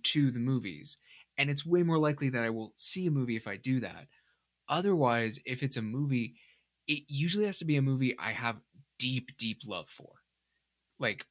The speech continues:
The Lord of the Rings or the Star Wars films or, um, Moonrise Kingdom, for example, or, like, but I don't, like, the last movie I went and saw that was just kind of, like,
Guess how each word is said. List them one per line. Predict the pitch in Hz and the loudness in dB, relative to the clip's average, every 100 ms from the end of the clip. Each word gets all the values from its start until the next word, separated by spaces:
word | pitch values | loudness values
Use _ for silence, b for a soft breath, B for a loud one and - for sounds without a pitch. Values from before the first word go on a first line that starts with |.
| _ _ _ | _ _ _
The | 131 | -2
Lord | 117 110 | 0 0
of | |
the | 104 | -4
Rings | 95 69 - - - - | -10 -12 -12 -4 -4 -4
or | - 107 101 | -10 -8 -8
the | 98 | -2
Star | 98 90 80 | -2 0 -6
Wars | 82 - | -8 -8
films | - 76 71 73 - - | -8 -10 -12 -4 -4 -4
or, | 110 95 82 85 82 _ _ _ _ - | -12 -12 -14 -18 -20 _ _ _ _ -20
um, | - 78 87 139 160 _ _ _ _ _ - - | -14 -14 -14 -20 -20 _ _ _ _ _ -20 -4
Moonrise | 139 127 120 104 - | 0 2 2 2 0
Kingdom, | - 117 104 92 90 | -4 -6 -6 -10 -12
for | 104 | -12
example, | 95 98 90 90 101 | -10 -12 -12 -14 -8
or, | 110 - B B B | -8 -8 B B B
like, | 151 139 - _ | 4 4 2 _
but | 175 170 | 0 4
I | 165 | 4
don't, | 160 190 185 - | 4 0 -2 0
like, | 170 143 - - | 0 0 -8 -4
the | 165 | 0
last | 151 160 175 175 | 4 6 6 4
movie | 175 160 | 6 6
I | 156 120 | 4 2
went | 113 117 113 - - | -2 -2 -2 -4 -6
and | 120 101 | -8 0
saw | - - 101 104 110 113 - _ _ _ _ _ _ | 2 2 2 0 0 -4 -10 _ _ _ _ _ _
that | 120 113 | 2 2
was | 120 - | 0 0
just | 127 - | 2 2
kind | 131 117 | 0 0
of, | |
like, | 107 104 | -2 -6